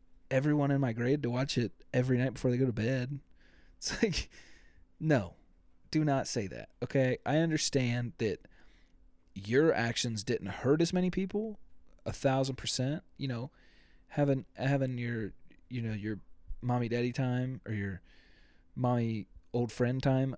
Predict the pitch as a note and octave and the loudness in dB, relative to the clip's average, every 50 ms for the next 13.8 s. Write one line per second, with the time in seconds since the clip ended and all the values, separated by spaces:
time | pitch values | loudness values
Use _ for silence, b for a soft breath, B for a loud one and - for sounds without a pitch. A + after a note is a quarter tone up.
0 | - - _ A#2+ B2 A#2+ A2+ A#2+ B2+ C3+ C#3 C#3+ C3+ - - - A2 A#2 B2 A#2+ | -10 -8 _ -2 -2 0 0 -2 0 0 0 0 0 -4 -6 -4 -4 -2 -2 -2
1 | B2 A#2 A2 F#2+ F#2+ - C3+ C3 C#3 D#3 G3 G#3 - - - - - - - _ | -4 -4 -4 -6 -4 -2 0 2 2 0 0 -4 -10 -14 -20 -20 -20 -20 -20 _
2 | _ - _ - - - _ - - - A#2 - - E3+ - - - B2+ B2+ - | _ -20 _ -20 -20 -20 _ -20 -16 -12 -8 -2 -2 -2 -2 0 0 0 0 0
3 | - D3 D#3 D#3 D3+ D#3 D#3 D#3 D#3+ F#3+ - - b b b b b b b b | 2 2 2 2 4 4 2 2 2 -2 -4 -8 b b b b b b b b
4 | - - G2 D#2 B2+ C#3+ C#3 B2 G#2 B2 C3+ B2+ B2+ C3 B2+ A#2 G#2 - - - | -10 -8 -2 0 2 2 2 2 2 4 4 4 2 0 -2 -4 -6 -6 -4 -2
5 | A#2 A#2 A#2 A2+ A#2 A#2+ A2 G#2+ G2+ F2+ - - - A#2 A#2+ A#2 A2 G#2+ A2 A2+ | 0 0 0 0 -2 -6 -6 -6 -6 -8 -10 -12 -8 -6 -4 -4 -2 -4 -2 -2
6 | G#2+ G#2 G2 G#2+ G#2+ - - - A#2+ A2 G#2+ - A2+ G#2+ - - - A2+ A#2 A#2 | -2 0 0 0 -2 -2 -4 -2 -2 0 0 0 -2 -2 -4 -2 -2 0 0 2
7 | C3 D3 F3 - b b b b b b b b b b b b b b b b | 0 0 -2 -4 b b b b b b b b b b b b b b b b
8 | b b b b - _ _ - B2 B2 A#2+ A2+ A2 G2+ F2+ F#2 - - _ - | b b b b -20 _ _ -4 -2 -2 0 0 0 0 0 -2 -6 -12 _ -4
9 | B2+ B2 A#2 A2 G#2 G#2+ G2+ G2 F2+ - - - - - B2 A2+ A2+ A2+ A2+ A2+ | -2 0 0 0 0 0 -2 -2 -4 -10 -20 -2 2 2 4 4 2 0 0 -2
10 | A2+ G#2 A#2 - - - - - - - - - - - - - - _ _ _ | -2 -2 -2 -2 -2 0 0 0 -2 -2 -4 -6 -8 -10 -16 -20 -20 _ _ _
11 | _ - - - - - - - G#2 A2+ A2+ - - - B2 A#2+ B2+ - - - | _ -20 -20 -20 -20 -10 -8 -4 -4 -2 -2 -4 -2 0 0 -2 0 0 0 -2
12 | - - - - - - - - - C3+ C3 - - C#3 C3+ B2+ C3 A#2+ A2 - | -2 -6 -14 -20 -20 -20 -4 2 4 4 4 2 -2 -4 -2 -2 -2 -4 -4 -4
13 | - A2+ A2+ - - - A#2+ A#2 A2+ - C3 B2 B2 A#2+ - | -4 -4 -4 -4 -2 -2 -4 -4 -2 -4 -4 -4 -4 -6 -8